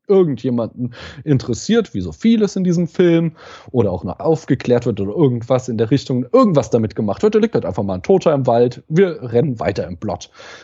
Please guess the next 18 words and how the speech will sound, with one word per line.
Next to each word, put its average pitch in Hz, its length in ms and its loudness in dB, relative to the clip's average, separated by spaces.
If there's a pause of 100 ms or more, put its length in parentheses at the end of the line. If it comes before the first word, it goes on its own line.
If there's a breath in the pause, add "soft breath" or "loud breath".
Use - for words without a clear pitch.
(160 loud breath)
Ähm, 196 600 2 (460)
am 196 540 0
Ende, 180 640 2
äh, 151 260 2
stehen 139 300 0
dann 110 160 0
Harry 196 340 0
und 113 100 -4
Cedric 180 360 -4
gemeinsam 165 580 0
vor 139 160 0
dem 117 180 2
Trimagischen 143 680 0
Pokal 175 580 2
und 127 100 0
beschließen, 165 560 2
dass 123 160 0
sie, 123 240 2